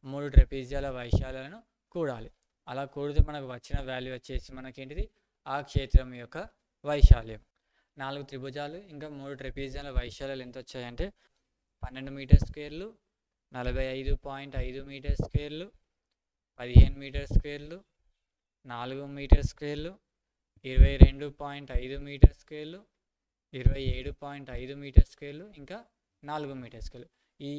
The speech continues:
ఏడు అంటే నాలుగు త్రిభుజాల వైశాల్యాలు ఇంకా మూడు ట్రెపీజియంల వైశాల్యాలు కూడితే మనకు వచ్చిన వైశాల్యం ఏంటిది? ఆ క్షేత్రం యొక్క వైశాల్యం.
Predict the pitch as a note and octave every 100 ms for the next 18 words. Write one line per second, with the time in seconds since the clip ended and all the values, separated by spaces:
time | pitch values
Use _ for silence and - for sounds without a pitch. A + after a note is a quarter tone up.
0 | F#3+ D3 C#3+ C#3 C3 C3+ D3+ D3 B2+ C3+
1 | C3+ - - C#3 C3+ C#3+ C#3+ C#3 C3 C#3
2 | C#3 C#3+ F3+ A3 C#3+ C#3 E3 D3 C3+ C#3
3 | - B2+ C3+ C3+ D3 C#3+ B2+ B2+ C3 C#3
4 | C3+ C#3 C3 C3 C3+ C3 B2 B2 C#3+ C#3
5 | B2 A#2+ C#3 C#3 C#3 C#3 D3 A3 - _
6 | _ C#3 C#3 - - C3 B2 B2+ - G3
7 | - _ _ C#3 C#3 - B2 A2+